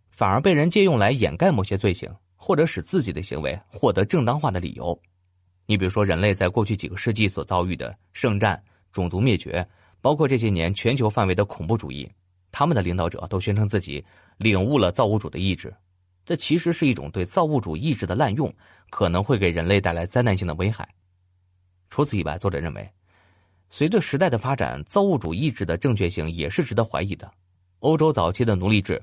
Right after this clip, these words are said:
便是一个典型的例子。奴隶制在当时能够得以存续，很大一部分原因就是造物主的《圣经》对于奴隶制存在的默许。这种观念，尽管在特定的时代曾被认为是合理的，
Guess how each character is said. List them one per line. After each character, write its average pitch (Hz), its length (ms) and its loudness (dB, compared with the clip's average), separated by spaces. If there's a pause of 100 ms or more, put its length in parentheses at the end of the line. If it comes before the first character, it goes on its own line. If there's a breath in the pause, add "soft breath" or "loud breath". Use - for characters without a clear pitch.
便 107 140 2
是 92 120 -2
一 85 40 -2
个 101 80 0
典 90 200 -2
型 80 120 -8
的 87 60 -2
例 92 140 2
子。 - 180 -10 (520)
奴 135 140 0
隶 202 120 2
制 165 140 0
在 139 80 2
当 151 200 2
时 104 220 0
能 104 200 2
够 151 120 2
得 117 140 2
以 107 80 2
存 90 300 -6
续， 107 280 -2 (180)
很 90 300 -2
大 139 200 2
一 90 100 2
部 95 140 0
分 90 120 -2
原 80 160 -2
因 90 120 0
就 90 140 -2
是 73 300 -10
造 147 160 2
物 135 200 2
主 73 160 -6
的 76 120 -8
《圣 110 300 0
经》 123 260 2
对 113 140 0
于 98 100 2
奴 92 180 0
隶 110 120 4
制 98 100 -4
存 90 220 -6
在 98 100 0
的 98 80 2
默 120 160 2
许。 - 260 -6 (500)
这 214 120 0
种 107 140 0
观 92 160 2
念， 90 220 -4 (100)
尽 165 180 2
管 156 140 4
在 139 100 2
特 170 220 0
定 165 140 2
的 101 80 2
时 98 160 -6
代 87 260 0
曾 104 220 -6
被 127 100 2
认 120 180 2
为 87 80 2
是 98 140 -2
合 117 260 0
理 123 140 -4
的， - 180 -16